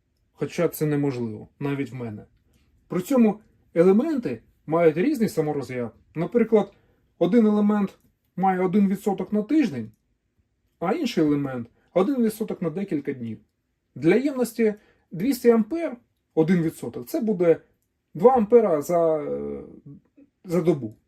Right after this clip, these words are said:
за дві доби. Або один ампер в, за добу.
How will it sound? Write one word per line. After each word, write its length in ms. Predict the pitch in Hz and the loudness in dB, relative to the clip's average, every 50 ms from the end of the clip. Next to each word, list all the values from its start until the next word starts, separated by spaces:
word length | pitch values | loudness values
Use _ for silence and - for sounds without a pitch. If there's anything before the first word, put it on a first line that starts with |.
| _ - | _ -8
за 120 | 156 170 | -6 -4
дві 140 | 156 160 185 | -2 0 2
доби. 260 | 156 160 135 120 113 110 _ _ _ _ _ _ _ _ _ _ _ _ _ _ _ _ _ _ _ _ _ _ _ _ _ _ _ _ - | 2 2 2 2 -8 -10 _ _ _ _ _ _ _ _ _ _ _ _ _ _ _ _ _ _ _ _ _ _ _ _ _ _ _ _ 0
Або 480 | 165 160 160 185 240 240 233 214 - - _ _ _ _ _ - | 0 2 4 6 6 8 8 6 4 0 _ _ _ _ _ 4
один 320 | - 156 160 185 208 190 | 4 4 6 6 4 2
ампер 380 | 190 190 185 - 285 311 277 233 - _ _ _ _ _ _ _ _ _ _ - | 2 0 2 2 2 0 0 -2 -8 _ _ _ _ _ _ _ _ _ _ -12
в, 60 | - 147 147 - | -12 -12 -12 -8
за 160 | - 156 180 165 | -4 -2 -2 0
добу. 320 | 160 151 135 113 104 101 | 0 -2 -2 -2 -10 -12